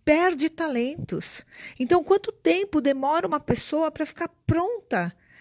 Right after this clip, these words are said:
pra vender o teu produto, ficar pronta pra fazer a entrega que você quer? Quanto tempo demora? Será que não é melhor a gente, como líder, assumir essa posição de líder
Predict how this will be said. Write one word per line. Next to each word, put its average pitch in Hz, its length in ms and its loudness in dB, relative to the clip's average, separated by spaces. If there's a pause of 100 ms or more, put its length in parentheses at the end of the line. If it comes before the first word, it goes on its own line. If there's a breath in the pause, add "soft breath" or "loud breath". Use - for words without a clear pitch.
(200 soft breath)
pra 330 160 -2
vender 285 420 -10
o 392 100 -12
teu 370 140 -16
produto, 254 540 -16
ficar - 240 -6
pronta 339 460 -6
pra 330 140 -14
fazer 302 220 -16
a 330 60 -18
entrega 320 640 -14
que - 140 -12
você 214 260 -6
quer? 165 400 -4 (320 soft breath)
Quanto 294 380 -6
tempo 247 440 -8
demora? 180 500 -2 (500 loud breath)
Será 349 320 0
que 349 160 -8
não 311 140 -4
é 294 80 0
melhor 262 560 2
a 240 60 0
gente, 254 280 -6
como 262 280 -2
líder, 208 640 0 (540)
assumir 302 840 0
essa 339 220 0
posição 247 600 -2
de 214 160 -2
líder 196 600 -2